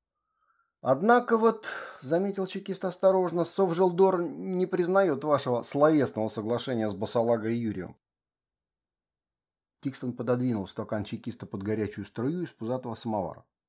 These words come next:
Наполнил щедро, по-русски, до краев. Сказал: «Ну, это же нарушение директивы наркомандела». Тогда Спиридонов решил выезжать на простоте. «Да как сказать»,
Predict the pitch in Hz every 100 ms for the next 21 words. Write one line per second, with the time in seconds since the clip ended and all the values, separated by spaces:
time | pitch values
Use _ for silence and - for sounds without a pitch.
0 | _ - 117 120 107 87 85 - 170 170
1 | 120 - 104 143 131 95 87 - 101 127
2 | 120 - _ _ _ _ _ - _ -
3 | - 120 104 85 - - _ _ 208 240
4 | - - - - 127 113 127 147 151 170
5 | 160 151 170 170 196 185 180 175 185 214
6 | 226 170 87 _ _ _ _ _ _ _
7 | _ _ _ _ _ _ _ _ 110 131
8 | 214 202 151 151 165 170 - 147 - 156
9 | 123 123 117 113 143 113 101 101 - 113
10 | - 80 _ _ _ _ _ _ _ -
11 | - - _ - 135 233 254 254 254 262
12 | 262 - 277 226 156 151 170 147 -